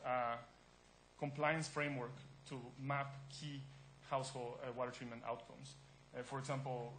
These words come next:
uh, you can th-, think of knowledge of a safe water practice, access to safe water, the habit of safe water practice, and then the exclusive use of safe water. And you can see that how they get, as, as you go down, they get stricter and stricter, which is what you want to get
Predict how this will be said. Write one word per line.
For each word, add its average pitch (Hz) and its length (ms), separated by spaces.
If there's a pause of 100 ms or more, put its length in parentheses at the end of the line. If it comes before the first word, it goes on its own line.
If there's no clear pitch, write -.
uh, 131 40 (160)
you 120 60
can - 120
th-, 135 100 (200)
think 127 140
of 104 60 (100)
knowledge 139 480 (140)
of 123 140
a 135 40
safe 127 220
water 117 240
practice, 135 500 (500)
access 135 300
to 131 100
safe 127 240
water, 120 360 (720)
the 120 60 (100)
habit 131 240 (200)
of 123 140
safe 123 240
water 117 240
practice, 113 400 (400)
and 127 100
then 127 120
the 127 40
exclusive 135 520
use 117 260
of 120 80
safe 110 240
water. - 160 (640)
And 131 120
you 143 40
can 147 140
see 160 180
that 156 220
how 139 140
they 135 120
get, 127 200 (520)
as, 123 240
as 127 140
you 131 80
go 131 120
down, 147 360 (160)
they 127 120
get 123 160
stricter 143 380
and 127 100
stricter, 127 420 (320)
which 139 180
is 143 140
what 143 180
you 143 80
want 135 220
to 135 60
get 123 200